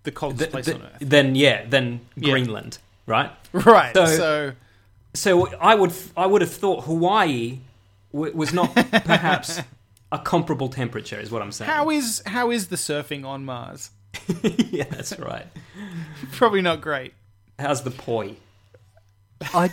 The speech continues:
Speaker 3: do have a question, 'cause I'm just looking at the pictures as well.
Speaker 1: Uh-huh.
Speaker 3: Why do they have a tardis?
Speaker 1: A tardis?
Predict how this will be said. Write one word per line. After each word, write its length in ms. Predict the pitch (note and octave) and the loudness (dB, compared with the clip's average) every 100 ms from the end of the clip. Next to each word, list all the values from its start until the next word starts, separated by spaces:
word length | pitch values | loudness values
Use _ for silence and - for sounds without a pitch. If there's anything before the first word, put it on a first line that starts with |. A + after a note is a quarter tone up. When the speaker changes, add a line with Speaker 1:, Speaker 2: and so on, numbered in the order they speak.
| - | 0
Speaker 3:
do 120 | G#3+ | 2
have 280 | B3+ B3 B3 | 4 4 2
a 120 | F#3+ | 2
question, 280 | G3 E3+ D#3+ | 2 2 0
'cause 120 | - | 2
I'm 180 | F#3+ - | 2 2
just 340 | - B3+ - | 6 6 4
looking 220 | D4 A#3 B3+ | -2 -2 -4
at 80 | |
the 60 | - | -4
pictures 560 | - - F#3+ - D3 C3+ | -4 -6 -6 -4 -4 -4
as 180 | B2+ | -4
well. 320 | D3+ C#3+ A#2 F#2 _ | 0 2 2 0 _
Speaker 1:
Uh-huh. 160 | D3 E3 | -4 4
Speaker 3:
Why 140 | F3+ | 6
do 100 | C4+ | 6
they 100 | D4 | 2
have 140 | A3+ A3 | 0 -2
a 40 | |
tardis? 760 | - - D#3 D#3 A2+ - - - _ - - | -6 2 2 2 -2 -8 -16 -18 _ -20 -14
Speaker 1:
A 60 | C#3+ | -12
tardis? 640 | A2+ C#3 D3 F#3 A3+ - | -8 -4 -2 -4 -6 -10